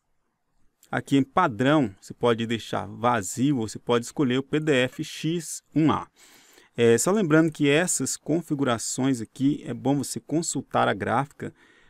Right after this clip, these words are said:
para saber qual é o padrão utilizado pela gráfica. A maioria utiliza P D F, X um A, mas hoje em dia já, é, muitas gráficas utilizam o P D F X três, então é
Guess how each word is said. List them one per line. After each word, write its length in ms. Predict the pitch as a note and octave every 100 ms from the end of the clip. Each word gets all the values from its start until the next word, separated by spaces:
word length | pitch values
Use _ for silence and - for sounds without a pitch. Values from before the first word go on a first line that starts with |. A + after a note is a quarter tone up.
| _
para 240 | - B2 B2+
saber 720 | - F3 C#3 C3 F3 D3 G#2 -
qual 280 | C3+ D#3
é 600 | C3 C#3+ D#3 C#3 A#2 G#2+ C#4 C4+ _ _ _ _ _ _ -
o 80 | B2+
padrão 520 | - C#3 A#2+ A#2+ C#3
utilizado 580 | C3 C#3+ B2+ A2+ A#2 A2+
pela 220 | C#3 D3
gráfica. 480 | A2+ G2+ - - C#3
A 40 |
maioria 520 | D#3+ G3+ D3+ B2 D3+
utiliza 440 | C3 B2+ B2 B2 B2
P 160 | B2+
D 120 | B2+
F, 340 | A#2 A#2 B2 -
X 260 | B2 A2
um 140 | B2+ A2+
A, 180 | A#2+ C3+ _ - - - - _
mas 340 | B2+ C3+ C3+
hoje 220 | D#3 E3 D#3
em 60 |
dia 320 | G#2+ C3+ D#3
já, 160 | A#2+ B2 - -
é, 380 | A#2 A2+ A2 A2
muitas 440 | A#2 D#3 C#3+ G#2
gráficas 580 | A2 A2+ C#3+ - B2+ G#2+
utilizam 460 | A#2+ B2+ A#2+ B2
o 20 | B2
P 160 | C#3
D 160 | C3 A#2+
F 200 | B2+ -
X 340 | B2+ - C#3 - -
três, 480 | B2 C3 A2+ -
então 300 | A#2+ -
é 40 | B2+